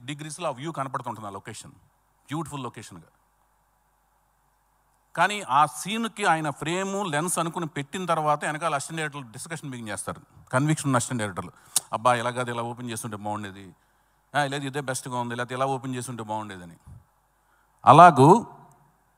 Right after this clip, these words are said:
ఒక కార్యక్రమం అనుకున్న తర్వాత రాజమౌళి అనుకున్నాడు, సాధించాడు. సాధించిన తర్వాత రకరకాల discussions, pros and cons రెండు ఉంటూనే ఉంటాయి ప్రతి ఒక్క విషయానికి.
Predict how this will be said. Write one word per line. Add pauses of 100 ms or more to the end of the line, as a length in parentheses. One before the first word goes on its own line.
(140)
ఒక
కార్యక్రమం
అనుకున్న
తర్వాత (2250)
రాజమౌళి
అనుకున్నాడు,
సాధించాడు.
సాధించిన
తర్వాత
రకరకాల
discussions,
pros
and
cons
రెండు
ఉంటూనే
ఉంటాయి
ప్రతి
ఒక్క
విషయానికి.